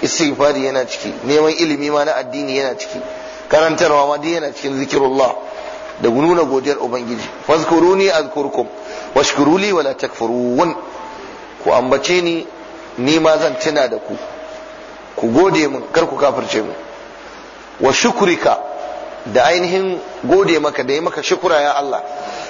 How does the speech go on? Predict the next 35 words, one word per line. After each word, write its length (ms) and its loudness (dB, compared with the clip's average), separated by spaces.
Menene 360 4
shukura? 420 2
Ka 100 2
yi 80 6
wa 160 6
Allah 240 4
godiya 400 0
tare 280 -2
da 80 -6
yi 60 -4
masa 220 -4
ibada. 380 -2
Kamar 180 0
misali, 480 2
ya 180 4
baka 260 2
wani 140 2
abu, 160 -2
bayan 240 2
ka 160 0
ce 100 -4
"Alhamdulillah, 560 0
alhamdulillah," 380 0
sannan 260 0
kuma 180 -2
ka 120 -2
yi 80 0
ta 100 -2
sallah 400 0
don 180 4
nuna 220 4
godiya. 420 0
Ka 100 2
tashi 300 4
da 80 2